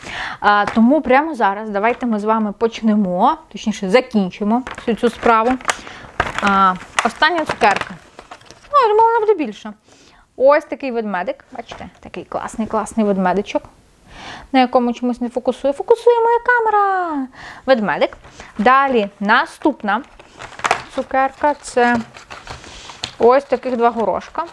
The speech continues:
яких я дуже сильно люблю, і вони мені засмакували.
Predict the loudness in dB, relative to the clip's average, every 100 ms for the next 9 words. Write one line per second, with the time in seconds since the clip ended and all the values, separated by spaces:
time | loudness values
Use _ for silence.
0 | -12 -6 -4 -2 -4 -6 -6 -2 0 0
1 | -2 0 2 2 2 2 0 2 4 4
2 | 4 4 4 2 0 -4 0 0 0